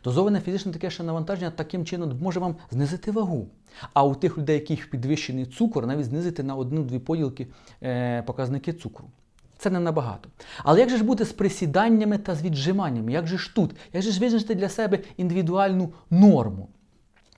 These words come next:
Робиться це дуже просто. І так ви берете і пробуєте, скільки ви можете присісти за один раз або віджатися. Наприклад, ви зробили п'ять разів, присіли або віджалися п'ять разів. Ви берете шістдесят-вісімдесят відсотків від цього, це три,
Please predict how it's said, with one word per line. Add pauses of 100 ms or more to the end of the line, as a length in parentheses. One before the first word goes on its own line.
(200)
Робиться
це
дуже
просто. (240)
І
так
ви
берете
і
пробуєте, (200)
скільки
ви
можете
присісти (160)
за
один
раз
або
віджатися. (180)
Наприклад,
ви
зробили
п'ять
разів, (760)
присіли
або
віджалися
п'ять
разів. (320)
Ви
берете
шістдесят-вісімдесят
відсотків
від
цього, (140)
це
три,